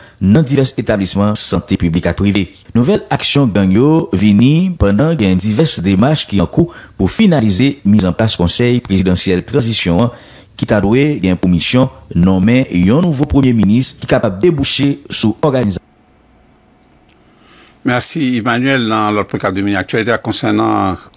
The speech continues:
Speaker 2: konsèy prezidansyèl sa a, ebyen li pa fè inanimite nan peyi d'Ayiti, kote klas politik la toujou gen pozisyon diferan sou dosye si la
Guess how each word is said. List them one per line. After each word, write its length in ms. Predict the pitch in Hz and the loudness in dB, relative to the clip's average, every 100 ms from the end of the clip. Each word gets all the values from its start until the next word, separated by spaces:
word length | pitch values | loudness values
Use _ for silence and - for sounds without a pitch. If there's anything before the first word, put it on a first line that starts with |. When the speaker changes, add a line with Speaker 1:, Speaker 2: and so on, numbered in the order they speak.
| - | -4
Speaker 2:
konsèy 640 | - - 156 110 101 95 - | -4 -2 0 0 0 -4 -4
prezidansyèl 520 | 117 104 104 117 92 - | -2 -2 -2 -2 -4 -2
sa 220 | 120 135 | -2 -2
a, 80 | 107 | -2
ebyen 320 | 92 117 156 | -4 -2 -2
li 80 | 135 | -2
pa 220 | 139 127 - | -2 -4 -4
fè 200 | 135 110 - 110 | -4 -4 -2 -2
inanimite 580 | 107 101 101 95 101 110 | -2 -2 -2 -4 -2 -2
nan 100 | 92 | -2
peyi 160 | - 92 | -4 -2
d'Ayiti, 500 | 90 87 - - 104 104 | -2 -4 -6 -6 -4 -4
kote 240 | 95 90 92 | -6 -6 -4
klas 180 | 92 - | -6 -4
politik 420 | 101 92 - - 98 | -4 -4 -6 -6 -4
la 100 | 95 - - - - - | -4 -8 -16 -16 -18 -2
toujou 260 | 160 139 165 | 0 2 2
gen 100 | 151 | 0
pozisyon 380 | 147 120 123 95 | 0 -2 0 -2
diferan 560 | 95 - 135 117 131 120 - - - - | -4 -4 -2 0 0 -2 -8 -20 -16 -6
sou 180 | - 131 | 0 2
dosye 260 | 123 - 98 | 0 -2 -4
si 220 | - 90 | -2 0
la 160 | 95 | 0